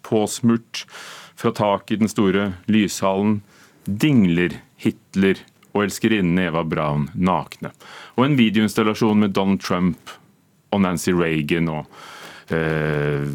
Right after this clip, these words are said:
ja, skal vi si en pornoskuespillerinne. Den har fått atten-årsgrense, og selv pressen ble skånet for å se avslutningen av den. Her er det sex og vold.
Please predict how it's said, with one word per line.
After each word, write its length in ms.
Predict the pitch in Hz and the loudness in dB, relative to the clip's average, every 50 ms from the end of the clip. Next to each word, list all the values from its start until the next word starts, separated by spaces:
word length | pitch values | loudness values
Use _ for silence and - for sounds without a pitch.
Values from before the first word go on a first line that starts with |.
| 71 - - - - - - | -8 -10 -12 -12 -14 -12 -12
ja, 80 | - - | -10 -10
skal 240 | - - - 85 | -8 -6 -4 -2
vi 80 | 82 80 | -2 -2
si 80 | - 85 | 0 0
en 80 | 80 80 | -2 0
pornoskuespillerinne. 1120 | - 98 90 90 92 95 92 - - 104 95 - - 98 92 92 95 95 92 92 101 98 92 | 2 2 2 4 4 2 0 0 0 -2 -2 0 0 0 2 2 2 2 2 2 2 2 0
Den 160 | 92 87 90 | 0 2 0
har 80 | 87 - | 0 0
fått 160 | 113 - - - - | -2 -4 -4 -6 -6
atten-årsgrense, 960 | - - _ - - 92 87 80 - - 98 95 92 90 85 - - 123 120 | -6 -6 _ -2 0 0 0 0 -2 0 0 2 2 2 0 0 2 2 2
og 240 | 113 98 92 95 95 | 4 4 2 0 0
selv 320 | - - 92 95 98 - | 0 -2 -2 -2 -2 -6
pressen 560 | - - 127 123 - - - - - 165 185 | -6 -6 -6 -4 -6 -8 -6 -2 -2 0 2
ble 160 | 151 110 107 - | 2 2 0 0
skånet 580 | - - 139 120 90 78 78 80 80 80 - | 0 0 0 2 2 2 2 0 0 -2 -2
for 140 | - - 98 | -2 -2 -2
å 80 | 95 - | -2 0
se 100 | - 87 | -2 -2
avslutningen 800 | 85 85 82 78 80 - - - - 78 - 80 80 80 80 | 0 0 -2 -4 -4 -8 -8 -6 -6 -6 -4 -2 -2 0 0
av 160 | 85 87 78 | 0 -2 -2
den. 180 | 76 78 80 82 82 | -2 -2 -4 -4 -4
Her 160 | 85 85 87 | -4 -4 -4
er 200 | - 76 73 71 | -4 -4 -4 -4
det 140 | 69 82 - - - - - _ | -4 -4 -4 -6 -8 -16 -20 _
sex 540 | - - - - - - - - - - - - | -14 -10 -10 -10 -10 -10 -14 -12 -14 -14 -10 -6
og 180 | - - - - | -4 -2 -2 -2
vold. 240 | 76 - - 104 | -4 -4 -6 -8